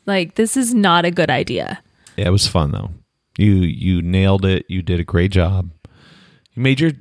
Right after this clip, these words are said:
Speaker 2: made your
Speaker 1: I barely said any words, which is fine. But in my defense, you have ears in and they talk to you and tell you, like, whatever.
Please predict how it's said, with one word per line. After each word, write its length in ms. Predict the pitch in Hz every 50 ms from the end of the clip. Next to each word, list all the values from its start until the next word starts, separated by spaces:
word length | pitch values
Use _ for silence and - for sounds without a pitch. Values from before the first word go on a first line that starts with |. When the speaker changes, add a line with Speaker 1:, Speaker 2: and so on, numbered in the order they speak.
| _ _
Speaker 2:
made 320 | - - 131 139 143 139
your 240 | 151 170 160 151 - _ _ _ _ _ _ _ _ _ _ _ _ _ _ _ _ _ _ _ _
Speaker 1:
I 100 | - 233
barely 380 | 247 233 285 294 330 370 403 480
said 240 | 440 - 349 311 247
any 220 | - 247 262 277
words, 380 | 247 226 214 208 202 202 190 -
which 120 | 269 277 -
is 140 | 294 254 -
fine. 460 | - 269 240 190 165 143 170 190 202 - _ _ - - - - - - _ _
But 140 | - 262 262
in 140 | 269 262 254
my 160 | 262 262 277
defense, 720 | 269 277 - _ - 233 214 185 165 180 185 - - - -
you 240 | - 214 226 269 302
have 220 | 403 453 403 294 -
ears 360 | - 220 208 214 226 240 226
in 320 | 277 269 254 262 262 254 254
and 180 | - 214 202
they 140 | 214 240 294
talk 320 | 285 - - 190 220 226 -
to 140 | - - 254
you 180 | 254 254 254
and 160 | 240 214 208 196
tell 240 | - 214 202 208
you, 180 | 208 214 214 214
like, 500 | 202 185 170 170 165 160 156 - - _ _ - _ _ _ _ _ _ _ _
whatever. 840 | - 202 208 233 233 214 190 175 180 180 202 208 208 220 226 240 233